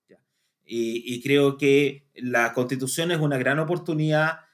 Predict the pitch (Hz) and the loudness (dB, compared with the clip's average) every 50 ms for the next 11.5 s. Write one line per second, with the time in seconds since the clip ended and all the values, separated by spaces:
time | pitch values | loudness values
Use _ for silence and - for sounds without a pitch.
0 | _ _ _ - 135 131 135 131 131 135 127 127 131 131 - - 120 123 117 113 | _ _ _ -2 0 0 0 2 2 4 4 4 4 2 0 -4 -2 0 0 0
1 | 113 104 104 113 123 117 - - - - 151 131 - 127 120 135 156 175 - - | -2 -4 -8 -6 -6 -6 -6 -6 -6 -4 -4 -4 -4 -2 0 0 0 0 0 -4
2 | - 160 135 131 135 - 123 123 123 123 - - 143 139 135 127 135 139 139 135 | -2 -2 -2 -2 -2 -4 -6 -8 -8 -8 -6 -4 -4 -4 -2 -2 -2 -4 -4 -4
3 | - _ _ _ _ _ _ - 127 127 131 131 - 143 135 131 127 127 123 123 | -8 _ _ _ _ _ _ -4 -2 -2 -2 -2 0 0 2 2 4 2 2 2
4 | 120 117 113 - - - 123 117 113 110 110 107 107 107 _ _ _ - 127 127 | 0 -2 -4 -6 -10 -6 -4 -4 -2 -2 -2 -4 -6 -8 _ _ _ -10 -10 -10
5 | - - 147 151 165 160 127 _ - 143 139 143 160 151 143 131 131 131 135 135 | -6 -6 -8 -6 -6 -8 -8 _ -6 -6 -6 -4 -4 -4 -4 -2 0 0 0 0
6 | 139 135 - _ _ _ _ - 113 120 117 117 117 117 117 107 - - 117 117 | -2 -4 -10 _ _ _ _ -6 -2 -2 0 0 -2 -2 -6 -8 -12 -12 -12 -10
7 | 113 110 107 107 104 104 101 98 98 92 _ _ _ _ _ _ _ - 123 120 | -8 -8 -6 -6 -6 -6 -6 -8 -10 -12 _ _ _ _ _ _ _ -4 -4 0
8 | 143 175 170 - 185 165 151 151 147 143 147 131 131 139 139 156 156 151 143 143 | 0 0 0 0 -2 0 0 0 0 0 -2 -4 -6 -6 -6 -4 -2 -2 -2 -2
9 | - 131 131 - 139 139 143 139 143 135 120 127 123 - - 120 120 - 123 123 | -4 -10 -8 -4 -2 -2 -2 -4 -6 -8 -8 -8 -8 -10 -10 -16 -8 -6 -6 -4
10 | 131 127 117 - 101 117 113 107 - 113 120 120 117 117 _ - 127 120 123 120 | -4 -6 -8 -10 -10 -10 -10 -10 -12 -14 -16 -16 -16 -18 _ -8 -6 -6 -6 -8
11 | 113 110 _ - 113 107 104 104 107 113 | -12 -14 _ -12 -10 -8 -8 -8 -10 -12